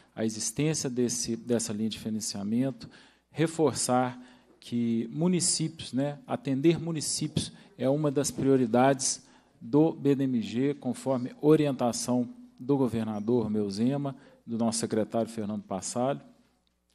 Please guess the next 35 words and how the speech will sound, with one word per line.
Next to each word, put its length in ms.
É, 560
e 540
a, 120
é, 120
toda 220
essa 180
contratação, 680
inclusive, 340
se 180
dá 320
via, 380
a, 360
toda 240
a 20
jornada, 720
ela 260
é, 640
é 60
online, 560
né, 220
não 300
tem, 480
não 80
precisa 300
preocupar 540
com 140
acesso, 640
né, 160
hoje, 360
é, 100
o 60
nosso 260
portal, 520
ele, 120
ele, 680